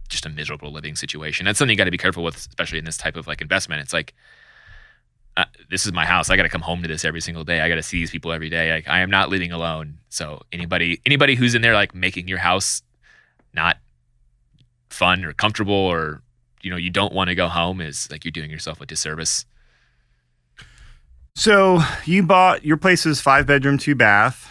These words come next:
Speaker 2: You're living in one bedroom, and you're renting out three other bedrooms.
Speaker 1: Right.
Speaker 2: Now, I know when we talked a while back ago, you were debating about renting out the fifth bedroom or not, 'cause it sounds like it's a smaller bedroom,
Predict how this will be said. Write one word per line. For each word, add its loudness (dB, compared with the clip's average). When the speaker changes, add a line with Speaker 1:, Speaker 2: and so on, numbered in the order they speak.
Speaker 2:
You're -2
living 4
in 2
one 4
bedroom, 2
and -4
you're 0
renting 2
out 0
three -2
other 2
bedrooms. -4
Speaker 1:
Right. -6
Speaker 2:
Now, 2
I 6
know 4
when 2
we 2
talked 2
a -2
while 4
back 4
ago, 0
you -2
were 0
debating 2
about 2
renting -2
out -2
the -12
fifth 0
bedroom -2
or -2
not, 0
'cause -14
it -6
sounds -6
like -4
it's -12
a -4
smaller 4
bedroom, 2